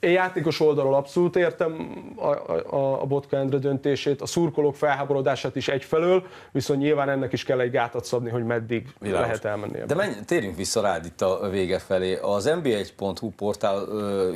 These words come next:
Speaker 2: hírbe hozott a Vasassal, elképzelhető célpont a Fáj utca.
Speaker 1: Ez egy nagyon jó kérdés, megmondom őszintén, hogy eddig hozzám a hírek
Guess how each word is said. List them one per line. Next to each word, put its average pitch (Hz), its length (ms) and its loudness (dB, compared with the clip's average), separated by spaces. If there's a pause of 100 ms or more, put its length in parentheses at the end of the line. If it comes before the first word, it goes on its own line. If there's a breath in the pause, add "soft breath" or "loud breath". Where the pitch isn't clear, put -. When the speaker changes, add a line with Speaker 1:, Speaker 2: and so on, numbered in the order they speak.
Speaker 2:
hírbe 95 220 -6
hozott 82 300 -8
a 92 60 0
Vasassal, 87 560 -6
elképzelhető 87 580 -6
célpont 85 460 -12
a 82 80 -10
Fáj 80 280 -12
utca. - 260 -20 (720 loud breath)
Speaker 1:
Ez - 80 -10
egy 135 80 0
nagyon 185 240 4
jó 143 140 2
kérdés, 151 280 0
megmondom 147 420 2
őszintén, 143 520 2
hogy 139 520 0 (140)
eddig 151 360 0
hozzám 151 480 0
a 131 100 0
hírek 151 540 2